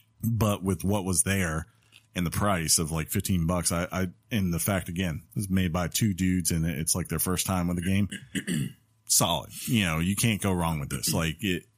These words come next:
it is going to be something that, especially if you like action games and combat, and then also just, you know, critically thinking how to get through a level with all the tools that are in front of you, because mo-, most of them are optional, right? Like,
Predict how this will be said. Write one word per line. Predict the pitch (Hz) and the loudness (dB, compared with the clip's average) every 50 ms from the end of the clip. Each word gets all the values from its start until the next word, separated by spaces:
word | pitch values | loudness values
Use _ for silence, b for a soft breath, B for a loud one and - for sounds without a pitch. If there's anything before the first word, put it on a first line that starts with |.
| - - - | -20 -6 -2
it | - 110 98 - | 0 0 0 2
is | - 101 101 92 87 82 - | 2 2 2 2 2 0 2
going | 107 98 92 92 87 | 2 2 2 2 2
to | 82 | 0
be | 85 82 | 2 2
something | 80 - 92 80 69 87 85 82 | 2 2 2 0 0 0 0 0
that, | 82 80 | 0 2
especially | 78 - - 135 123 - 127 113 | 2 2 2 4 2 2 2 2
if | 101 101 | 0 0
you | 98 95 | 0 2
like | 95 92 90 82 - - - - | 2 0 0 -2 -6 -10 -10 -6
action | 92 90 90 90 - 104 92 87 | -4 -2 -2 0 0 0 0 0
games | 87 85 85 85 82 - | 0 0 0 0 0 0
and | 87 82 | -2 -2
combat, | 80 98 87 85 82 82 80 87 80 | -2 -2 0 0 0 0 0 0 -2
and | 87 90 92 | 0 0 0
then | 90 90 87 | 0 0 0
also | 82 82 82 - 98 87 82 82 80 80 80 76 | 0 0 0 0 0 0 0 0 0 0 -2 -2
just, | - - 85 - - _ _ _ _ _ _ _ _ _ _ | -4 -4 -4 -4 -6 _ _ _ _ _ _ _ _ _ _
you | - 135 113 | 0 2 2
know, | - - | 2 2
critically | - - 180 170 147 135 - 139 120 104 | 0 0 0 0 0 0 0 0 0 0
thinking | - - - 117 107 101 - 98 90 85 | 0 -2 0 0 0 0 -2 -2 -2 -2
how | 80 85 92 90 | -2 -2 -2 -2
to | 82 82 | -2 -4
get | 80 - 85 85 - | -4 -6 -6 -6 -6
through | - - 90 82 | -4 -2 -2 0
a | 78 78 | 0 0
level | 78 78 67 67 64 60 - b b b b b b b b - | -2 -2 -4 -6 -10 -12 -12 b b b b b b b b -2
with | 92 90 | 0 0
all | 90 85 80 | 0 0 -2
the | 80 78 | -2 -4
tools | - - 98 87 78 80 78 - | -2 -2 0 0 0 0 0 0
that | 85 80 | 0 0
are | 76 | -2
in | 73 73 | -2 -4
front | - - 90 90 85 | -4 -4 -2 -2 -2
of | 73 69 | -2 -4
you, | 67 69 | -6 -6
because | 69 87 90 120 117 117 - - _ - - | -6 -2 -2 0 2 2 0 0 _ -6 -2
mo-, | 113 113 123 143 160 - - 127 135 - _ _ _ - | 2 2 4 2 2 0 -4 -10 -14 -16 _ _ _ -4
most | - 131 165 233 226 - | 0 2 2 4 4 4
of | 214 160 | 4 4
them | 135 117 | 4 4
are | 101 90 - | 2 2 2
optional, | 73 98 107 101 - - 71 62 53 - - _ _ | 2 0 2 2 0 -4 -4 -8 -12 -14 -18 _ _
right? | - 98 95 95 92 | -2 -2 0 0 0
Like, | 92 90 87 80 B | -2 -2 -2 -4 B